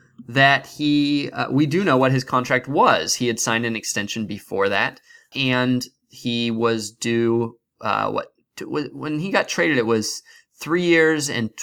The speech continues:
twenty-nine million dollars, I believe. Uh, and I think that there was an option on there.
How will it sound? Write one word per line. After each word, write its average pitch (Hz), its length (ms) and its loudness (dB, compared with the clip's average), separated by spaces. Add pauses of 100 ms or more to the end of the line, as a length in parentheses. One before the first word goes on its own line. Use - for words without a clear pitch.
(140)
twenty-nine 127 800 2
million 104 320 -4
dollars, - 480 -2
I - 60 -6
believe. - 440 -10 (500)
Uh, 98 400 0
and 113 140 -2
I 110 60 0
think 156 280 -6
that 135 120 -10
there 123 120 2
was 113 160 2
an 101 140 -6
option - 640 -4
on 101 240 -8
there. 95 220 -6